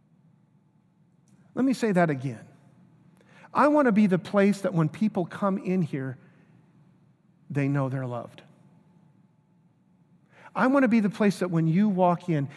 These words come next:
people greet you and love you and care about you and you know it. And that when people walk into this place,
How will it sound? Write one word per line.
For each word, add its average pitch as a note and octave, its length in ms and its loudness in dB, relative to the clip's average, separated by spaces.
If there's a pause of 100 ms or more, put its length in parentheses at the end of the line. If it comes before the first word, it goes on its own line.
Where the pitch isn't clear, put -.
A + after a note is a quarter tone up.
(140)
people F3 360 -2
greet D#3 440 -2
you D#3 220 -2
and B2+ 240 -6
love B2+ 200 -8
you G#2+ 260 -12 (460)
and B2 120 -6
care B2 240 -6
about A#2+ 360 -10
you C3 80 -8
and B2+ 120 -4
you C3+ 80 -4
know A#2+ 260 -8
it. - 80 -18 (1040)
And G3+ 160 6
that G3+ 100 4
when F#3+ 160 0
people G#3+ 380 -2
walk F#3+ 260 2
into G3 180 0
this F3 220 -2
place, F3+ 380 -2